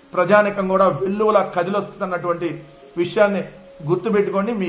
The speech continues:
కేసులకి ఇక్కడ ఎవడు కూడా భయపడేవాడు లేడు. ఇంకొక నాలుగేళ్లు మాత్రమే మీకు సమయం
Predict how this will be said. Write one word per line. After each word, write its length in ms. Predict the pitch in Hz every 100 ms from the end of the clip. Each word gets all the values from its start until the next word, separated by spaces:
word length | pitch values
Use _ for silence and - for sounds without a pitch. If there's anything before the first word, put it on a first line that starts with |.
| 147
కేసులకి 380 | 185 185 185 170
ఇక్కడ 140 | 156 160
ఎవడు 180 | 165 165
కూడా 140 | 165 147 - - - - 139
భయపడేవాడు 580 | 165 180 185 180 170 170
లేడు. 180 | 175 214 - - - _ _
ఇంకొక 340 | 151 170 151 151 147
నాలుగేళ్లు 480 | 175 190 196 202 190
మాత్రమే 320 | 165 180 175 160
మీకు 160 | 160 143 151
సమయం 240 | 156 160